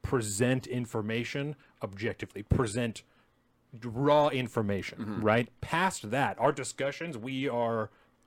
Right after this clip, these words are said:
Speaker 1: open that we have biases about it. We feel
Speaker 2: Yeah.
Speaker 1: the way that we feel, and that's the way that we're gonna discuss them.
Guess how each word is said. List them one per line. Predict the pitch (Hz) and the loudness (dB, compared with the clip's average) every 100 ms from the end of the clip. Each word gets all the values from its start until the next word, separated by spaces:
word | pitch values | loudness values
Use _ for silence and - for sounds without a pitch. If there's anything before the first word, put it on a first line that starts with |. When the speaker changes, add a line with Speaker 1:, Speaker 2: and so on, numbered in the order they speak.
| 127 | 6
Speaker 1:
open | 143 139 127 117 117 - - | 6 6 2 0 -2 -8 -6
that | 107 127 101 113 101 | 2 2 2 -8 -6
we | 110 123 | -4 -2
have | 110 113 - | -2 -4 0
biases | 117 110 113 | -2 -2 -6
about | 98 92 | -6 -6
it. | |
We | 95 123 | -4 -4
feel | - 147 | 0 2
Speaker 2:
Yeah. | |
Speaker 1:
the | 131 | 2
way | 131 | 0
that | 120 | 0
we | 107 | -2
feel, | - 135 | 0 2
and | 107 | 2
that's | 120 - | 0 0
the | 123 | -2
way | 127 | -2
that | |
we're | 117 117 | 0 -4
gonna | 107 | -4
discuss | - - 135 | -8 -4 -2
them. | 127 | -2